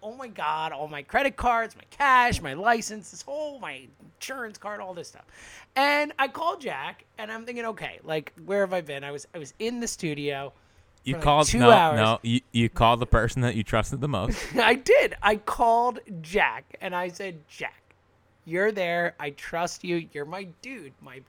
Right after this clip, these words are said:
Speaker 1: guy, my best friend here. Like, can you take a look in the studio directly across the hall from your studio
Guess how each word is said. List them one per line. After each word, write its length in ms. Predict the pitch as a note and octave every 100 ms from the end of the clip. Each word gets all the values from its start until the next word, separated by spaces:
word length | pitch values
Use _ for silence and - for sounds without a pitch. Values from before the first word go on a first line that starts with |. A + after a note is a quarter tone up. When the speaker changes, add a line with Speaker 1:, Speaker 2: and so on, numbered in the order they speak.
| _
Speaker 1:
guy, 260 | G3+ C#3+ A2
my 80 | A2+ B2
best 260 | F#3 F3 -
friend 200 | E3+ D#3
here. 240 | C#3+ G#2 - _ _ _ -
Like, 320 | F3 F#3 - _ _ _ _ _ _ _ _ _ _
can 220 | - A#3+ A#3+
you 80 |
take 240 | G#3 G#3+ G3
a 40 |
look 320 | F3 D#3 C#3+ -
in 160 | D#3+
the 80 | D#3+
studio 580 | - E3+ D#3+ D#3+ D3+ D3 _ _ - D#3+
directly 680 | C4+ C#4 E4+ B4 - E4+
across 480 | E4 - C4 B3+ -
the 180 | - A3
hall 340 | F#3 G#3+ G#3
from 240 | G3 G3+ G3
your 220 | G3+ G3
studio 500 | - D#3+ D#3 D#3 D3